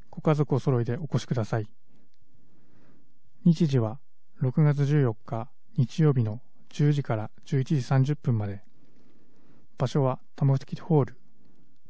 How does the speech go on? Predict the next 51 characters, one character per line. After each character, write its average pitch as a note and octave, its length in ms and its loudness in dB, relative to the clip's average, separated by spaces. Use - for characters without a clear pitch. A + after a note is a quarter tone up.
定 D3 220 6
員 C#3 160 8
は B2+ 160 2
三 D#3 260 4
百 C#3 160 0
三 D3 200 6
十 B2 140 0
六 A2+ 240 2
名 C3+ 120 8
ま G#2+ 120 2
で。 G#2+ 160 -8
内 C#3 180 6
容 C3 200 6
は B2 200 2
日 C3 100 4
本 D3 200 8
昔 C3 280 2
話 D3+ 320 4
な A#2 120 4
ど G#2+ 160 -4
子 - 120 -6
供 D3+ 200 8
向 D3 80 6
け D#3 100 0
作 - 220 -6
品 A#2+ 220 6
を G#2+ 100 -10
上 B2 240 4
映 G#2+ 80 2
し - 140 -2
ま A#2 100 4
す。 - 220 -10
申 C#3+ 160 8
し - 60 -2
込 D#3+ 120 6
み C#3+ 100 10
不 D3 120 6
要 C3 160 8
で B2 100 4
す。 - 240 -8
当 D3+ 160 4
日 C#3 340 0
直 - 120 -10
接 D3+ 240 -2
お - 40 2
越 C#3 120 0
し - 80 -6
く - 80 -6
だ B2 100 0
さ C3 140 0
い。 A2 80 -4